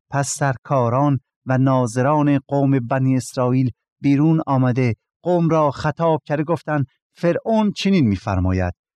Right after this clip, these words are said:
که من کاه به شما نمی‌دهم. خودتون بروید و کاه برای خود از هر جایی که بیابید بگیرید و از خدمت شما هم هیچ کم نخواهد شد.'"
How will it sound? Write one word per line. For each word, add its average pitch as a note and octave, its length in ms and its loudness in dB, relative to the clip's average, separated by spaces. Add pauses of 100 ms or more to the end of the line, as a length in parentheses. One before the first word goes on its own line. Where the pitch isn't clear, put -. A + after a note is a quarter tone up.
(180)
که C#3+ 100 -6
من D#3+ 300 2
کاه E3+ 360 0
به D#3 80 -6
شما D3+ 380 0
نمی‌دهم. F#2 640 0 (1160)
خودتون F3+ 580 0
بروید F3+ 440 0 (280)
و C#3 180 -2
کاه F3 360 2
برای D#3+ 320 0
خود C#3+ 240 -2 (240)
از - 220 -4
هر F#3 160 0
جایی F3+ 400 0
که D#3 140 -6
بیابید D#3+ 640 0
بگیرید G#3 440 0 (320)
و D#3 40 -4
از D#3+ 200 -2
خدمت F3+ 440 -2
شما D#3 360 -2
هم C#3 140 0 (220)
هیچ F3+ 460 -4
کم D3+ 180 -2 (100)
نخواهد G2 440 -2
شد.'" E2+ 280 -16